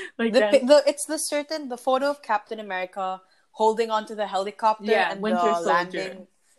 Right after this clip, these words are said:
Speaker 1: Yeah.
Speaker 2: Yeah, it's that photo. It's that photo.
Speaker 1: Yeah, so he's holding on to, and then, like, he's holding on one e-, like, one way, and then he, like, quickly jumps over to another way where his, like, biceps are, like, bulging out.
Speaker 2: Yeah, it's, like, flexed really hard.
Speaker 1: <laughs> And then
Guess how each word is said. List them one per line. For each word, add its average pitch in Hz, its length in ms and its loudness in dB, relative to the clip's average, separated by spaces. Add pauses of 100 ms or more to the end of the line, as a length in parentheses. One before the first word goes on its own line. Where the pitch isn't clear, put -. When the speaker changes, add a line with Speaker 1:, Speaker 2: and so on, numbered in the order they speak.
(120)
Speaker 1:
Yeah. 180 160 -6
Speaker 2:
Yeah, 160 220 0
it's - 200 -10
that 165 260 -2
photo. 147 440 -8
It's 160 180 -6
that 147 220 -8
photo. 147 200 -10
Speaker 1:
Yeah, 190 220 -2
so 196 80 -10
he's 208 120 -8
holding 220 200 -4
on 220 120 -2
to, 214 260 -6
and 202 100 -6
then, 196 160 -6
like, 185 220 -6 (440)
he's 208 360 -10
holding 226 380 -2
on 233 120 -4
one 190 300 -4
e-, 170 180 -14 (100)
like, 165 200 -12
one 196 340 -4
way, 165 280 -6
and 180 120 -12
then 180 100 -8
he, 185 120 -8
like, 180 220 -8 (420)
quickly 202 380 -4
jumps 185 340 -6
over 190 220 -4
to 202 100 -10
another 175 400 -6
way 214 220 -4
where 190 160 -6
his, 180 160 -10
like, 175 160 -8 (120)
biceps 170 600 -10
are, 185 80 -6
like, 175 180 -12 (540)
bulging 170 560 -8
out. 185 280 -8 (440)
Speaker 2:
Yeah, 196 180 10
it's, 185 180 0
like, 175 240 0
flexed - 540 -2
really 165 300 -6
hard. 156 320 -2
Speaker 1:
<laughs> 359 500 -2
And 254 160 -2
then 247 80 0